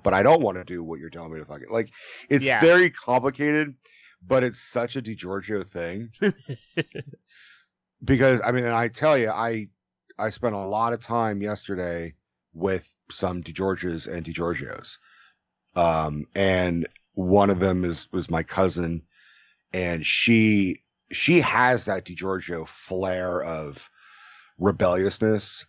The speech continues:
Speaker 2: Mm.
Speaker 1: And we were even, like, kind of deciphering, like, the DiGiorgio gene, so to speak.
Speaker 2: <laughs> Okay.
Speaker 1: We were all sitting around, and we're, and, and Dad, like, had this affinity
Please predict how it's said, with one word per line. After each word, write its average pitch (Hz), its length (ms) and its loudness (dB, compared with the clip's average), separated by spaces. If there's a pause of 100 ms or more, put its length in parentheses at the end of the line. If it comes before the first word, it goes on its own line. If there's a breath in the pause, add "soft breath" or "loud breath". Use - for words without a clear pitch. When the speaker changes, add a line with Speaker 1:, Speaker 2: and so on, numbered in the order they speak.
Speaker 2:
Mm. 123 100 -2
Speaker 1:
And 85 420 -2 (340 soft breath)
we 139 140 8
were 170 120 10
even, 180 380 4
like, 160 220 6
kind 131 280 0
of 117 140 -2 (460)
deciphering, 113 960 -4
like, 98 240 -6 (140)
the 98 180 -8
DiGiorgio 92 800 -2
gene, 87 760 -4
so 123 260 4
to 123 80 4
speak. 123 580 -2
Speaker 2:
<laughs> - 60 -10 (640 loud breath)
Okay. 139 240 -2
Speaker 1:
We 127 80 8
were 139 80 8
all 143 220 8
sitting 147 280 2
around, 131 560 2
and 117 140 -4
we're, 113 160 0
and, 107 480 -6
and 104 380 -6 (800)
Dad, 165 440 4
like, 156 220 4
had 120 480 -2
this 113 300 -4
affinity 92 840 -8